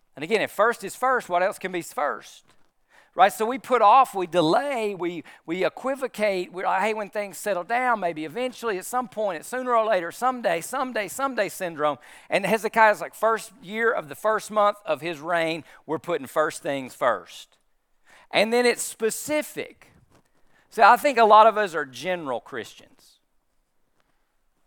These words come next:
You know what I mean by ge-, I, I, I, I'm a ge-, I'm a Christian.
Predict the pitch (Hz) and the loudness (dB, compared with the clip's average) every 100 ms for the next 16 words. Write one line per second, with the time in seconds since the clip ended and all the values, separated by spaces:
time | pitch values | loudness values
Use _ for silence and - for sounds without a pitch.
0 | _ _ _ - 170 202 185 170 - 196 | _ _ _ -8 -6 2 6 6 4 0
1 | 160 175 170 180 - 202 262 190 202 240 | 2 4 4 2 4 2 2 -2 0 4
2 | 262 - 277 254 - 262 233 | 2 0 -6 -8 -10 -12 -12